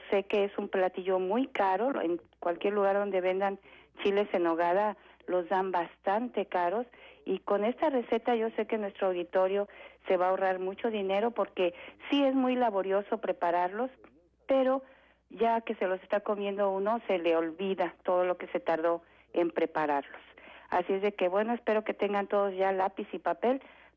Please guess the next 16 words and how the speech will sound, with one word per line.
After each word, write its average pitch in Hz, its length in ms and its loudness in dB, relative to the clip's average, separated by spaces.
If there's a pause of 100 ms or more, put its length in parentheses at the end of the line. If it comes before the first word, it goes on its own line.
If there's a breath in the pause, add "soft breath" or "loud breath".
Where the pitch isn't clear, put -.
(100)
para 202 440 2 (140)
anotar 180 500 0
esta 185 300 -2
re-, 165 220 -2 (120)
receta, 196 720 -2
que 180 200 0 (440 loud breath)
es 220 340 4
la 202 160 0
receta 180 480 -2
familiar. 165 640 0 (240)
Esta 175 280 -4
receta 185 380 -2
la 170 120 0
hacía 180 200 0
mi 180 120 2
abuelita 170 580 0